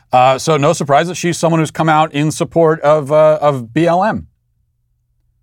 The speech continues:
You know, she sent, I think it was on Instagram a few months ago, or it might have been last summer. She twe-, she, she put up a post about B L M, said she was, uh, uh, donating to the A C L U to,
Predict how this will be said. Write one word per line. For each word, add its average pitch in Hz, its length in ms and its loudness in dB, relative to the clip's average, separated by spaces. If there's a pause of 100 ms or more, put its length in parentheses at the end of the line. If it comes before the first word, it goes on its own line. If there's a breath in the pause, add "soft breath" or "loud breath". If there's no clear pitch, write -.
(1000)
You 131 80 2
know, 131 40 2
she 135 120 -4
sent, 156 260 -2
I 143 140 2
think 151 80 0
it - 20 -2
was 127 80 -2
on 139 80 -2
Instagram 139 640 0
a 123 40 -8
few 143 180 -6
months 131 240 -2
ago, 123 420 0 (240)
or 113 120 -2
it 113 40 -2
might 123 100 2
have 120 80 0
been 117 100 -4
last 120 300 -2
summer. 120 360 -2 (760)
She 127 160 -6
twe-, 139 220 -8
she, 127 380 -2
she - 120 -6
put 131 140 0
up 127 80 -2
a 110 60 -2
post 135 280 -2
about 123 240 0
B 127 140 -2
L 123 160 0
M, 117 260 0
said 117 180 -2
she - 100 -4
was, 113 260 -2
uh, 113 40 0
uh, 98 640 -4
donating 127 580 0
to 117 100 -6
the 113 120 -2
A 123 140 -2
C 131 200 -4
L 120 120 0
U 117 420 -2
to, 90 300 -8